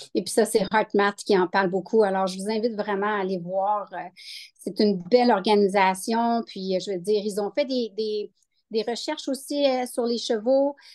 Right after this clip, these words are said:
Et puis, ils ont plein de vidéos que vous pouvez écouter. Puis, je trouve que ça, vraiment, ça, ça,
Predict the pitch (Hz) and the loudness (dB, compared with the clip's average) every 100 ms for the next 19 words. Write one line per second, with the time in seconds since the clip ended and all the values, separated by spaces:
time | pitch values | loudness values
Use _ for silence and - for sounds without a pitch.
0 | _ 214 208 - 202 202 269 269 233 214 | _ -6 -6 -8 -8 -6 -2 -2 -4 -4
1 | 240 247 233 196 _ 226 - _ - 240 | 0 0 -2 -8 _ -6 -6 _ -6 -6
2 | - - 233 233 226 202 214 190 - 190 | -6 -8 -6 -4 -4 -4 -2 -2 -4 -8
3 | 190 214 208 214 220 208 180 - - - | -2 0 2 0 -2 -4 -4 -6 -6 0
4 | 185 - | 0 0